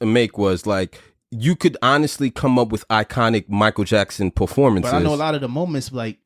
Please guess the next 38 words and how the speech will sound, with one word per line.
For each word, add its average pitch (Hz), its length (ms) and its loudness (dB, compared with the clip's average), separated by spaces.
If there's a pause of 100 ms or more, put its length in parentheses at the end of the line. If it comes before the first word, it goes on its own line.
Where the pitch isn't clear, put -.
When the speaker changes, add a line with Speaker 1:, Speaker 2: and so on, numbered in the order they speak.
(160)
Speaker 2:
chicks - 320 -8
is 110 120 -8
just 120 200 -8
fainting 113 420 -6 (260)
Speaker 1:
Yeah. 101 340 4
Speaker 2:
on, 120 100 -4
on, 113 360 -4
on, 110 340 -6 (720)
on, 110 100 -10
s-, - 240 -12
on, 104 260 -12
on 104 100 -10
set, 120 360 -6
like, 90 220 -14 (100)
Speaker 1:
Right. 110 300 4 (420)
Speaker 2:
on 120 140 -6
deck. - 340 -4 (160)
Like, 113 320 -10 (1080)
they 117 140 -8
see 139 240 -6
him, 135 220 -6
they 113 80 -4
touch - 240 -4
them. 202 120 -2
"Ah!" 523 420 2 (500)
Speaker 1:
Mm-hmm. 104 200 6
Speaker 2:
They, 117 60 2
they're 110 140 -8
gone, 131 440 -6 (140)
throwing 120 380 -8
panties 139 480 -12
and 123 200 -8
all 123 120 -6
type 127 300 -14
of, 127 140 -20 (100)
Speaker 1:
Mm-hmm. 110 320 2 (240)
Speaker 2:
like, 113 240 -4
yeah. 175 180 0